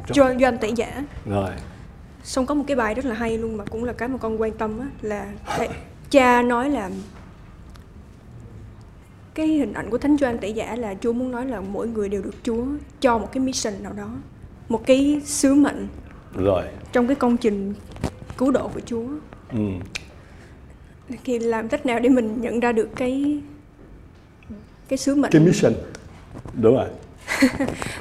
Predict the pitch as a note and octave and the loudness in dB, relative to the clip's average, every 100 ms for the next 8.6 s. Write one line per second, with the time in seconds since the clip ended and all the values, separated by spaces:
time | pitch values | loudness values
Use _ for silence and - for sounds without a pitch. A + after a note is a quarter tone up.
0 | - D4 E4 C#4+ B3+ B3+ A#3+ - C#4+ C4 | 8 10 10 8 6 6 2 2 0 2
1 | C4+ C4+ A3+ A#3 A#3 C4 G#3+ A3 A3 - | 2 2 2 0 2 2 2 0 -2 2
2 | B3 B3 B3 G#3+ G#3 G#3 G#3+ A#3+ G#3+ G#3 | 4 6 4 0 -2 -4 -2 0 0 0
3 | A#3 A#3 G#3 G3 G3 G3 - - - - | -2 -2 -2 -4 -6 -8 -12 -18 -12 -2
4 | C#4+ A3 A#3 C#4+ A3 A3+ A#3+ - - A#3 | 0 0 0 0 0 -2 -2 -4 -2 0
5 | A3+ A3 A#3 B3 G#3+ G#3+ A3 B3 - - | 0 0 0 0 -2 -4 -6 -8 -12 -18
6 | - - - G#3+ B3 C#4+ A#3 C#4+ - G#3+ | -16 -14 -6 0 4 4 4 2 2 0
7 | G#3 C#4+ - - A#3+ C4 C#4 A#3+ A3+ A3 | 0 0 -2 -2 0 2 2 2 0 0
8 | C#4 C4+ C#4 G#3+ G#3+ G#3+ | 0 0 -2 -6 -6 -10